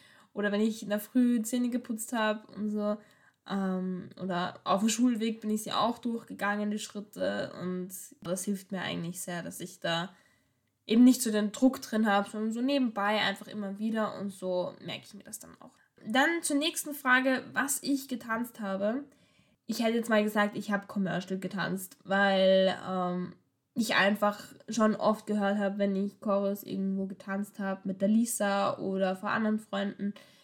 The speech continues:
die auch Tänzer sind, dass ich, ähm, einfach Commercial tanze und dass die Chorus, die ich choreografiere, auch Commercial sind mit Hip-Hop-Elementen, Jazz-Elementen,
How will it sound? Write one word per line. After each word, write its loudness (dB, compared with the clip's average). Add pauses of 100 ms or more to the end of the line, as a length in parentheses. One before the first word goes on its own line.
(140)
die -6
auch 2
Tänzer -4
sind, -6 (580)
dass 4
ich, -4
ähm, 0
einfach -4
Commercial 0
tanze -2
und 0
dass -4
die -4
Chorus, -2
die -8
ich -10
choreografiere, -4
auch -6
Commercial 0
sind -2
mit -4 (260)
Hip-Hop-Elementen, 2
Jazz-Elementen, -2